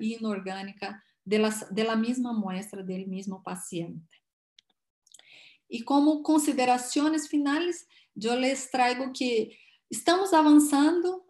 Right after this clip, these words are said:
hacia un futuro donde la saliva será utilizada para el diagnóstico de diversas condiciones, tanto de salud cuanto de enfermedad.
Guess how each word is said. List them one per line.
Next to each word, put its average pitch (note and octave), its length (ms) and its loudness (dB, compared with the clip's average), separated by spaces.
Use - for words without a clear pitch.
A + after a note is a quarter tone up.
hacia A3+ 320 -2
un B3+ 120 0
futuro C4+ 500 -4
donde A#3+ 320 -4
la A#3+ 140 -2
saliva A#3 420 -2
será A#3 320 -2
utilizada A3 880 -4
para G#3 200 -2
el G#3+ 120 0
diagnóstico G#3 600 -4
de G3+ 120 -6
diversas G#3+ 640 -4
condiciones, G#3 640 -6
tanto D4 220 -4
de D4+ 140 -2
salud D4 560 -4
cuanto B3+ 260 -4
de A#3+ 160 0
enfermedad. A3+ 680 -4